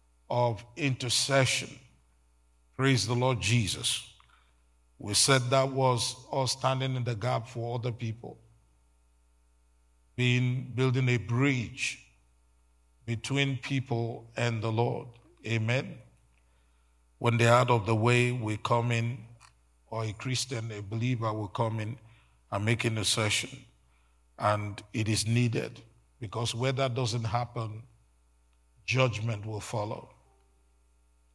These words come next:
Hallelujah. Judgment will follow, and we don't want judgment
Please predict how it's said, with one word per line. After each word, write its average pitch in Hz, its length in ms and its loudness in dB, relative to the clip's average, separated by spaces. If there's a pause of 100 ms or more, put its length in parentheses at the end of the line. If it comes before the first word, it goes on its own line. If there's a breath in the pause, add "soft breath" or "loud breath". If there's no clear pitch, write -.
(140)
Hallelujah. 107 680 2 (1300 soft breath)
Judgment 117 480 2
will 104 80 0
follow, - 520 -2 (100)
and 110 160 -6
we 107 80 -2
don't 117 240 2
want 110 320 -2
judgment 117 760 0